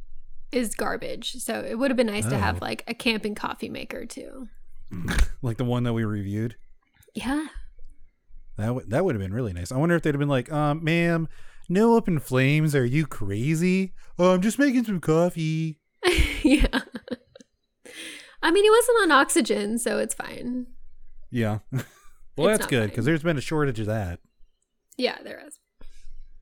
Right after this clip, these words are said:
Speaker 2: Well, I'm, I'm, <sighs> he, is he still in the hospital?
Speaker 1: So he has transferred to inpatient rehab. So it's like a hospital setting, but it's more focused on,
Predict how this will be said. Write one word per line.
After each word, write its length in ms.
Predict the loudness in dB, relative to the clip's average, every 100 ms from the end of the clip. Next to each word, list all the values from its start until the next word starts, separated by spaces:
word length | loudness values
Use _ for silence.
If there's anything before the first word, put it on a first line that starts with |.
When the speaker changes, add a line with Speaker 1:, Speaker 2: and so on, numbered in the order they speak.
| -20 -20 _ _ _ -20 -18 -16 -14 -8
Speaker 2:
Well, 520 | -2 0 2 0 -4 -12 -18 -16 -16 -8
I'm, 280 | -4 -2 -4 -6
I'm, 280 | -6 -4 -4 -6 -6 -4
<sighs> 280 | -6 -12 -12
he, 360 | -8 -8 -8 -8
is 180 | -6 -4
he 120 | -4
still 640 | -4 -8 -2 0 2 0
in 240 | -2 -4 -4
the 80 | -4
hospital? 560 | -6 -6 -6 -6 -6 -12 _ _ _ _ _ -12
Speaker 1:
So 300 | -2 4 4
he 320 | 4 2 2 2
has 160 | 0
transferred 540 | 0 0 0 2 0 0
to 540 | -4 -2 -2 -2 -4 -6 -12 -12 0
inpatient 580 | 2 2 0 -2 -4 -8
rehab. 640 | -8 -8 -8 -8 -10 -10 -12 -14
So 340 | -14 -8 -6 -4
it's 320 | -6 -8 -12 -14 -12
like 340 | -8 0 0 0
a 60 |
hospital 500 | 0 0 0 -4 -6 -4
setting, 480 | -4 -4 -4 -6 -8
but 220 | -8 -6
it's 180 | -6 -6
more 180 | -4 -6
focused 460 | -4 -6 -6 -8 -8
on, 600 | -8 -8 -8 -10 -12